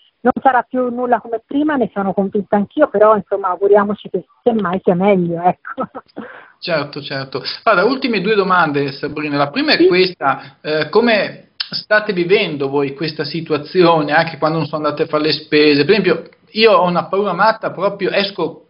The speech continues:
Speaker 2: pochissimo, quasi, cioè, diciamo mai, solo per fare la spesa. E, e poi per portarla
Speaker 1: Mm.
Speaker 2: dentro, insomma, va passata bene con un panno,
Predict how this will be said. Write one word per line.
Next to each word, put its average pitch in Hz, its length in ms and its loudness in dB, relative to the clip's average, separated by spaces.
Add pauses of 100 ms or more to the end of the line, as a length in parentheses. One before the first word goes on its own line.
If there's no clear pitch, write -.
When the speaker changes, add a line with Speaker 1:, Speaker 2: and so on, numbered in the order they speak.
(180)
Speaker 2:
pochissimo, 143 640 -6
quasi, 156 360 0
cioè, 135 180 0
diciamo 139 320 -4
mai, 123 300 0
solo 185 220 -4
per 139 120 -6
fare 135 160 -2
la 123 100 -4
spesa. 104 520 -12 (640)
E, 180 1000 2
e 175 180 -8
poi 196 760 2 (200)
per 175 220 -2
portarla 202 380 2
Speaker 1:
Mm. - 40 0
Speaker 2:
dentro, 147 960 -2 (180)
insomma, 165 400 0
va 147 180 -2
passata 170 800 0
bene 165 460 -6
con 151 140 -14
un 143 80 -14
panno, 151 760 -4